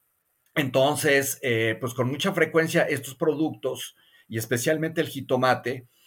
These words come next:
eh, tiene un precio volátil y además es importante en la canasta de consumo de los mexicanos y por lo tanto, pues, pega en la inflación.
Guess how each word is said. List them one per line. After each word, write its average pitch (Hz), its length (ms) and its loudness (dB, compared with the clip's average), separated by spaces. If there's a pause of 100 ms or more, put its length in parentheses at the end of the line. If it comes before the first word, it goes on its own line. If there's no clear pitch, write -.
(220)
eh, 113 400 0
tiene 139 220 0
un 131 140 -6
precio 131 340 0
volátil 135 580 4
y 127 80 0
además 131 400 2
es 170 140 0
importante 147 920 0 (240)
en 120 120 -2
la 113 140 2
canasta 131 840 4
de 123 140 -4
consumo 135 680 -2
de 123 120 0
los 117 360 -2
mexicanos 131 680 -4
y - 20 -10
por 120 160 -6
lo 117 120 -6
tanto, 123 300 -6
pues, - 300 -12
pega 151 460 4 (320)
en 120 200 0
la 120 120 4
inflación. 143 720 0